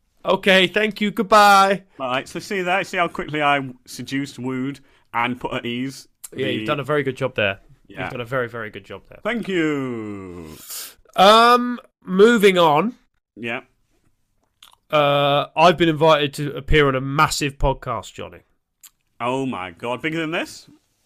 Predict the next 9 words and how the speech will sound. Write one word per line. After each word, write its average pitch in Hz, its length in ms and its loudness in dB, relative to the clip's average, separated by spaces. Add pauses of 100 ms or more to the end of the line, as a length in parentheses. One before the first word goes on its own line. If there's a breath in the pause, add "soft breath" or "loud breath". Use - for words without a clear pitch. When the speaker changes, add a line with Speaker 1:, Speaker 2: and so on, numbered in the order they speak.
(380)
Speaker 1:
If 143 180 -6
you 175 80 -2
can 175 160 -2
imagine. 131 540 -2 (480)
Speaker 2:
I 101 140 -14
don't 95 260 -10
think 110 120 -10
I 104 80 -4
can. 127 300 -10